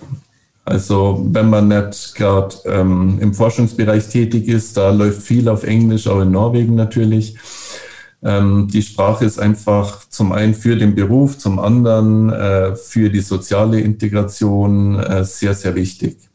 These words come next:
Ansonsten ist es einfach mutig zum Sein. Die Norweger lassen sich gern überraschen, besonders in Nordnorwegen wieder,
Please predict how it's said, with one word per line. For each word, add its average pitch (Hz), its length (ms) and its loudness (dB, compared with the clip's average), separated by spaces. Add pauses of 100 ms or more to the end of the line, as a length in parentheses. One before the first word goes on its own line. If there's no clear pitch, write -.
(160)
Ansonsten 113 800 0
ist 110 220 -2
es 117 340 -4
einfach 104 760 -2 (260)
mutig 147 560 0
zum 143 160 2
Sein. 139 420 2
Die 120 100 2
Norweger 120 540 2
lassen 110 320 0
sich 104 220 -4
gern 123 220 2
überraschen, 139 920 0 (260)
besonders 110 460 0
in 98 120 0
Nordnorwegen 131 760 2
wieder, 127 440 2